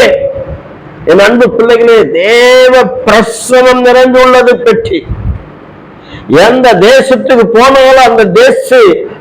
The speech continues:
தேசம் என்ன ஆகும்? தரித்திரமாய் போய்விடும். அந்த தேசம் தரித்திரமாய் போய்விடும்.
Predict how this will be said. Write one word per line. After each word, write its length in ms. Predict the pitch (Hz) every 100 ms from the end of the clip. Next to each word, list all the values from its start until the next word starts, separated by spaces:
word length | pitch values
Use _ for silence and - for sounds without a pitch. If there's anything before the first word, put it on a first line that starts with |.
| 147
தேசம் 440 | 220 269 262 233
என்ன 240 | 220 247 269
ஆகும்? 600 | 247 262 247 226 151 - - - - 98
தரித்திரமாய் 840 | 147 233 254 - 262 277 277 277 -
போய்விடும். 520 | 254 262 254 247 - - - - - - - - - - - - - - - - - - - - -
அந்த 220 | 190 254
தேசம் 640 | 196 226 285 - 277 240 135
தரித்திரமாய் 720 | 190 285 - 294 294 294 285
போய்விடும். 640 | 240 240 220 185 143 -